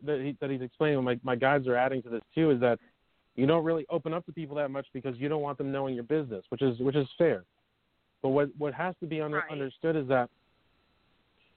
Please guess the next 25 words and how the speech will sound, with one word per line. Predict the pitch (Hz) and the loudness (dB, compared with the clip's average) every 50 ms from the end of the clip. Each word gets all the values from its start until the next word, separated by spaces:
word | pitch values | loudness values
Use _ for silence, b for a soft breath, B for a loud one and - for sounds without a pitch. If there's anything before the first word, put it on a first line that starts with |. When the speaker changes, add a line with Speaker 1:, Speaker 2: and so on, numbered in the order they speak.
| _ _ _ _ _ _ _ _ _ _ _ _ - | _ _ _ _ _ _ _ _ _ _ _ _ -4
Speaker 1:
what, | 139 135 160 190 - 135 | 0 2 2 2 2 -2
what, | 151 147 151 170 175 - _ _ _ - | -2 0 0 0 0 -2 _ _ _ -8
what | 165 160 208 226 196 | -4 -2 -2 -2 -2
we | 233 254 233 202 | -4 -6 -6 -6
do | 151 160 202 196 185 170 | -6 -4 -4 -2 -2 -2
is | 151 127 | -4 -6
the | - 139 | -8 -10
mirror | 127 131 135 147 151 156 151 147 143 143 - | -10 -8 -10 -8 -8 -6 -6 -6 -8 -8 -10
of | 127 123 113 | -10 -12 -10
the | 120 113 | -12 -12
universe. | 117 120 123 117 113 101 - 95 90 _ _ - - - _ _ _ - - | -10 -10 -10 -10 -10 -12 -14 -16 -18 _ _ -20 -20 -20 _ _ _ -8 0
So | 156 147 143 | 2 4 4
if | 135 113 123 | 4 2 0
we're | 127 143 165 185 202 | 2 4 4 4 4
not | 208 208 202 - - 165 | 2 0 -2 -2 0 2
open | 180 180 160 - 165 160 156 | 2 2 2 2 -2 -2 0
with | 151 143 139 | 0 0 2
ourselves | 135 131 123 - - - 147 143 143 135 135 131 123 - - | 2 0 0 -2 -2 0 2 4 4 4 4 2 -2 -6 -10
to | 131 113 - | -12 -6 -2
certain | - 135 117 113 120 | -2 -2 -2 -2 -6
people | - 147 170 160 - 139 127 | -4 -2 -2 0 0 0 2
that | 120 117 107 | 2 2 0
we | 113 107 | 0 -2
can | - 113 107 | -4 -4 -6
trust, | - - 165 170 143 117 113 | -2 2 2 4 4 2 0